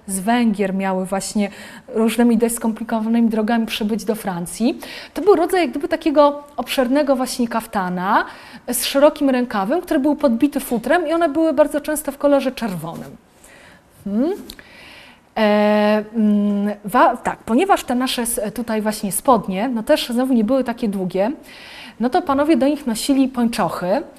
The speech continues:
B-, płytkie buty noszono tylko po mieście, natomiast jak się szło gdzieś tam, udawało się w podróż, na pole bitwy, na polowania, no to trzeba było już takie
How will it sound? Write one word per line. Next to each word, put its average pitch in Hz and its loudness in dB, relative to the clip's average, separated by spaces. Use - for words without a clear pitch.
B-, 220 0
płytkie 330 6
buty 226 0
noszono 302 -2
tylko 277 0
po 240 -2
mieście, 202 -2
natomiast 269 -2
jak 233 -10
się 240 -4
szło 233 -2
gdzieś 208 -6
tam, 196 -8
udawało 202 0
się 208 -8
w - -12
podróż, 214 0
na 202 -6
pole 226 2
bitwy, 226 0
na 220 -4
polowania, 247 2
no 262 0
to 330 2
trzeba 285 2
było 254 2
już 262 -2
takie 254 2